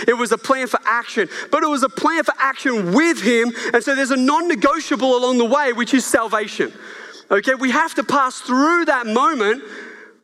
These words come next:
for the effectiveness of the gifts and call that he has designed us with and placed within us, for their effectiveness to actually be kingdom effective.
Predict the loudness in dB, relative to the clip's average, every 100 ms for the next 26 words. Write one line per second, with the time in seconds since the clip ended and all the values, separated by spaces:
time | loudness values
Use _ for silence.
0 | _ -2 2 0 0 0 0 2 0 2
1 | 0 0 0 0 -2 2 2 2 0 0
2 | 2 2 2 0 2 2 2 0 0 0
3 | 0 2 0 -2 0 0 0 -2 0 0
4 | 0 -2 0 2 2 0 -2 -10 -14 -14
5 | -16 -20 -20 _ -2 2 2 0 -2 0
6 | 2 0 0 -2 -2 -2 0 0 0 0
7 | 2 2 2 -2 -6 -8 -12 -16